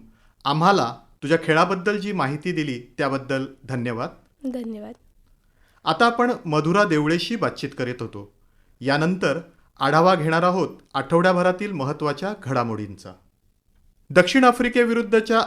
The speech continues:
Speaker 1: आगामी तीन सामन्यांच्या एकदिवसीय मालिकेसाठी अनुभवी फलंदाज के एल राहुलकडे भारताच्या नेतृत्वाची धुरा सोपवण्यात आली आहे.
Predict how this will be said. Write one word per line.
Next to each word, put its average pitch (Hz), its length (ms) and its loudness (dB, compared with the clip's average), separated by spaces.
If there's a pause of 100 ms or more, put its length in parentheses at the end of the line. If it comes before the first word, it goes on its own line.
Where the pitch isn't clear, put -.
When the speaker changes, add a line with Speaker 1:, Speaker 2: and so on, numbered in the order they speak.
Speaker 1:
आगामी 190 480 2
तीन 233 360 0
सामन्यांच्या 190 680 0 (160)
एकदिवसीय 190 800 -2 (160)
मालिकेसाठी 156 880 -2 (360)
अनुभवी 208 420 6
फलंदाज 156 560 0 (420)
के 180 80 0
एल 208 260 6
राहुलकडे 180 560 2
भारताच्या 160 600 -2
नेतृत्वाची 147 680 -4
धुरा 131 300 -4
सोपवण्यात 117 520 -6
आली 107 180 -8
आहे. 101 300 -14